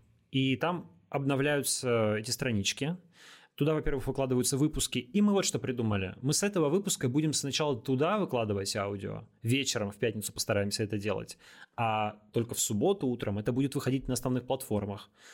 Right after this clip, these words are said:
Поэтому, если вы подписываетесь на Patreon и Boosty, то вам бонус – ранний доступ к эпизоду.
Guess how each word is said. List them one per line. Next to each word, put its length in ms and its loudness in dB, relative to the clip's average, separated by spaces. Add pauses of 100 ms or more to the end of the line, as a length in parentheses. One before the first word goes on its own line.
(260)
Поэтому, 360 2
если 280 0
вы 120 0
подписываетесь 760 0
на 40 -8
Patreon 360 -2
и 40 -2
Boosty, 380 0
то 140 -2
вам 260 0
бонус – 500 2
ранний 300 0
доступ 340 -2
к 60 -2
эпизоду. 560 -4